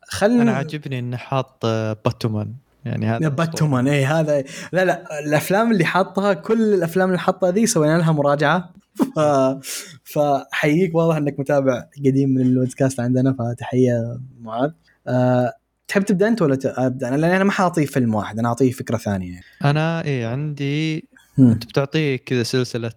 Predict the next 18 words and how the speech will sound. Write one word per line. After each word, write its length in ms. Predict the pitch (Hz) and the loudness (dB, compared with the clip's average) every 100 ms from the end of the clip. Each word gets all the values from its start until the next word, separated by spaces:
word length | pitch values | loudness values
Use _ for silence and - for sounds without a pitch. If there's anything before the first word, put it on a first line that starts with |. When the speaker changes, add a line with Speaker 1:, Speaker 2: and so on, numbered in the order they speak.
| - | -10
Speaker 2:
آه، 560 | 110 110 120 - - | -8 -8 -10 -10 -12
Garden 440 | 123 120 117 117 113 | -6 -4 -4 -4 -6
of 300 | 117 - - | -6 -10 -6
Sinners. 420 | 117 113 127 - | -4 -6 -10 -6
Speaker 1:
يس، 760 | 147 147 135 113 - - - - | 0 2 2 0 -2 -4 -4 0
يس. 380 | 117 104 - - | 0 0 -8 -4
أنا 240 | 156 170 160 | 0 2 4
بالنسبة 380 | 156 165 165 156 | 2 2 2 2
لي، 420 | 147 151 139 143 | 2 2 0 0
آه، 160 | 131 | 0
معاذ، 460 | 127 123 107 123 139 | 2 2 2 0 0
أنا 140 | 131 | 0
ب-، 160 | 131 127 - - | 0 -2 -12 -4
هذا 200 | 143 175 | 0 2
بالنسبة 400 | 160 160 165 165 | 2 2 2 0
لي 60 | 165 | 2
توجهي 500 | 165 160 135 117 110 | 2 2 2 2 4
أنا. 220 | 143 | 0